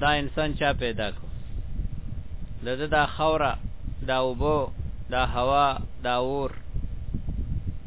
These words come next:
دا مواد چا پیدا کړ؟ دې پسې فوربک لنحشرنهم، دا دویم جواب.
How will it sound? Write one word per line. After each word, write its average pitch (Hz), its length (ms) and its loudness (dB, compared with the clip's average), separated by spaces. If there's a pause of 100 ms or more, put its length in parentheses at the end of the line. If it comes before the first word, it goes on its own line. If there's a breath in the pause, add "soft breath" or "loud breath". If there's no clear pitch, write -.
(240)
دا 127 80 0 (100)
مواد 147 360 2
چا 151 100 4 (140)
پیدا 113 240 0
کړ؟ - 160 -2 (3750)
دې 156 100 2 (100)
پسې 151 300 0 (680)
فوربک 139 720 2
لنحشرنهم، 135 1300 0 (2250)
دا 139 120 2
دویم 156 300 2 (100)
جواب. 113 300 0